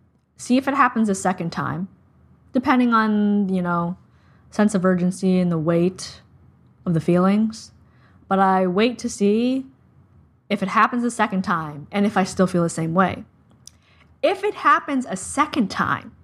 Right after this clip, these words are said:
and I feel the same way, then I have to do something about it.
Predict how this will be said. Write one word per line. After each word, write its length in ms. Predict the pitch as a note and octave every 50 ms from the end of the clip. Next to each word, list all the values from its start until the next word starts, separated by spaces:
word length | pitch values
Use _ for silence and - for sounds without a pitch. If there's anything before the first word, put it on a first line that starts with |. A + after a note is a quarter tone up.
| _ - _ _ _ _ _ _ _ _ _ _ _ _ _ _ _ - - - - -
and 140 | - F#3+ G3+
I 80 | G3+
feel 380 | F#3+ - - - C4+ D#4 E4 E4+
the 100 | C4 A#3+
same 460 | A3+ - - A3+ A#3 B3 A#3+ G#3 F#3
way, 440 | E3+ F3+ F3+ G3 A3+ D4+ F4+ F#4+ - - _ - _ _ - _ - - _ _ _ _ _ _ _ _ _ _ _ _ _ -
then 100 | - G#3
I 60 | G#3
have 160 | G#3+ A3 A3 G#3+
to 40 |
do 120 | F#3+ F3 F3+
something 280 | - F#3 D#3 - -
about 280 | - - G#2 E2 - -
it. 100 | - -